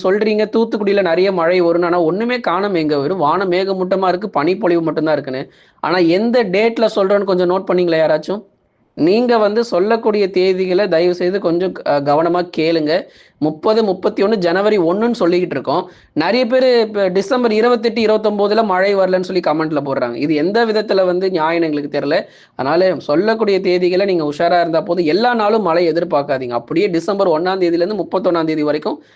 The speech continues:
அப்படியே மழை எதிர்பார்த்துட்டே வராதீங்க. எந்தெந்த நாட்கள்ல எந்த நேரத்துல மழை வருங்கிறது நம்ம சொல்லியிருக்கிறோம். நாள் முழுவதும் மழை இருக்கு. டிசம்பர் முப்பத்தி ஒண்ணு,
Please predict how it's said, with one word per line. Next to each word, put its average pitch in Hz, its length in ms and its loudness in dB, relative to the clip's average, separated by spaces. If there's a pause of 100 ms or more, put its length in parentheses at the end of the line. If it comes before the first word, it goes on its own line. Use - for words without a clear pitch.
(120)
அப்படியே 170 480 0
மழை 202 320 2
எதிர்பார்த்துட்டே 180 520 -2
வராதீங்க. 151 540 0 (840)
எந்தெந்த 196 440 2
நாட்கள்ல 180 680 0
எந்த 170 240 -2
நேரத்துல 208 580 0
மழை 170 280 0
வருங்கிறது 170 380 0
நம்ம 160 200 -2
சொல்லியிருக்கிறோம். 151 400 -2
நாள் 170 300 2
முழுவதும் 190 380 0
மழை 160 260 0
இருக்கு. 143 340 -6 (360)
டிசம்பர் 214 460 0
முப்பத்தி 185 420 -2
ஒண்ணு, 185 200 2